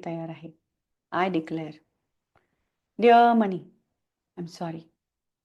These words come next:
Please forgive me. Thank you and I love you money. I love you. I love you as an energy. एनर्जी फॉर्ममध्ये मी तुझा आदरही करते.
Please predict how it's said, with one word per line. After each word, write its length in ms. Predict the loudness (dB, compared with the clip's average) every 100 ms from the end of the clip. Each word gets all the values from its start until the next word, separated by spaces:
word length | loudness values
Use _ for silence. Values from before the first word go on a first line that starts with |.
| -6
Please 300 | -6 -6 -12
forgive 300 | -10 -10 -12
me. 40 | -14 _ _ _ _ -8
Thank 300 | -8 -6 -4
you 120 | -2 -4 _ -2
and 100 | 0
I 200 | 0 -2
love 280 | -4 -4 -6
you 140 | -6
money. 180 | -6 -8 -12 _ _ -10
I 40 | -6
love 320 | -4 -4 -6
you. 40 | -12 -14 _ _ _ _ _ -8
I 100 | -6
love 220 | -4 -2
you 140 | 0 0
as 120 | 0
an 140 | -2 -2
energy. 300 | -4 -6 -14 -16 _ _ -20 -2
एनर्जी 380 | 4 4 6 2 4
फॉर्ममध्ये 580 | 4 4 2 -2 -6 -8 -10
मी 140 | -10
तुझा 380 | -6 -6 -4 -6 -8 _ _ _
आदरही 540 | 0 2 4 4 2 -2
करते. 480 | -4 -12 -12 -20